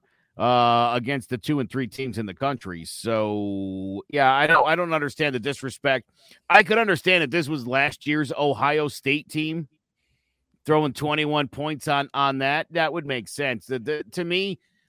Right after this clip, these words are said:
uh, Ohio State has been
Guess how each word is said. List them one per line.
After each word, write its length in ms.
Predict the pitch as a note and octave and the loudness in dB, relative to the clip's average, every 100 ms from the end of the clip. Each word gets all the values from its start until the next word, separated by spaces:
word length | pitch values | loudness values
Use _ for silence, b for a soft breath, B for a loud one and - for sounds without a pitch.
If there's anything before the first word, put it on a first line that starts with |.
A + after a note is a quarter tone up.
| - | -6
uh, 460 | D3 C#3+ C#3 C#3 C#3+ D#3 | 0 2 4 4 2 0
Ohio 520 | E3+ D3 F3+ A3 A#3 | -2 0 0 2 -2
State 540 | - - E3+ E3+ E3+ - | -4 -4 -2 -2 -6 -8
has 340 | D#3 D3+ G#2 | -4 -4 -6
been 560 | - D3+ C#3+ C3+ B2+ | -4 -2 -2 -4 -6